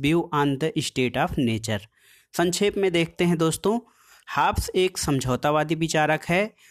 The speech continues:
वह राज्य को व्यक्तियों के द्वारा किए गए समझौते का परिणाम मानता है। अपने समझौता सिद्धांत को पुष्ट करने के लिए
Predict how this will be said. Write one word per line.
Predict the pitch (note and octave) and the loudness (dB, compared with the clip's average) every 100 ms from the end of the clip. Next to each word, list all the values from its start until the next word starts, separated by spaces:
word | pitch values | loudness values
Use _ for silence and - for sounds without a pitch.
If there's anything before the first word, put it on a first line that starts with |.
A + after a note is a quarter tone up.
| _ - | _ -2
वह | E3 | 0
राज्य | D#3 C#3+ F3 F3 | 2 2 2 0
को | F3 F#3 F#3 | 0 2 0
व्यक्तियों | F3 C3 E3 - E3+ F#3+ | 0 -2 -2 0 0 0
के | F3+ | 0
द्वारा | D3 C#3+ D3 | 0 0 0
किए | - C#3+ | -2 -4
गए | C3+ C3+ | -2 -2
समझौते | - C3 A2 A2+ C3 | -2 -2 -2 -2 -2
का | B2+ | -2
परिणाम | G#2+ G#2+ G#2+ | -2 -2 -2
मानता | G#2 G2 G2 G2+ | -2 -4 -6 -8
है। | F#2+ A2 - _ _ _ - - _ | -8 -10 -12 _ _ _ -20 -20 _
अपने | D3 - F3+ F#3+ | -4 0 2 2
समझौता | F#3 E3 C#3+ C3+ C3+ E3+ | 0 0 0 0 0 -2
सिद्धांत | F3+ D3+ D3 E3+ | -2 -2 -2 -2
को | F3 F#3 | 0 -4
पुष्ट | F3+ G3 - | 0 0 0
करने | G3+ E3+ C#3+ C#3+ | -2 0 2 0
के | C#3 | 0
लिए | A#2+ A#2 D3+ G3+ | 2 2 2 0